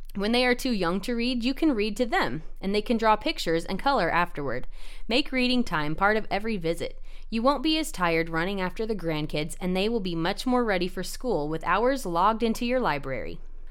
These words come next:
The goal is to build memories together with your grandkids. If time and resources allow,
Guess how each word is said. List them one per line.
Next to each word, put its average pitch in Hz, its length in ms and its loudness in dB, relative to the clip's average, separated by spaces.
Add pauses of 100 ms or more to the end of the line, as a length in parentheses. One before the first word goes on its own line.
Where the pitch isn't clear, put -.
(200)
The 208 100 0
goal 233 300 6
is 294 140 0
to 302 100 0
build 196 340 2
memories 175 460 0
together 151 460 -2
with 160 180 -4
your 185 80 0
grandkids. 180 720 -2 (380)
If 180 160 -2
time 226 280 4
and 311 140 4
resources 196 560 -2
allow, 147 460 2